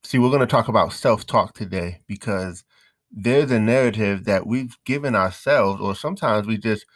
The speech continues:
took a circumstance that might have happened when we were younger, and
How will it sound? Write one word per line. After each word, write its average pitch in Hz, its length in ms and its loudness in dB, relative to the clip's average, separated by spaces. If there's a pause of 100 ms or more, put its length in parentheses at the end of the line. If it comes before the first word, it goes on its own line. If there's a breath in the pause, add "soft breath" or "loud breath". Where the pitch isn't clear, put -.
(340 soft breath)
took - 340 -2
a 110 140 0
circumstance 120 840 -4
that 98 180 -2
might 107 180 2
have 120 100 2
happened 117 360 0
when 113 120 -2
we 117 40 -2
were 127 80 -2
younger, 98 540 -2 (500)
and 104 500 -2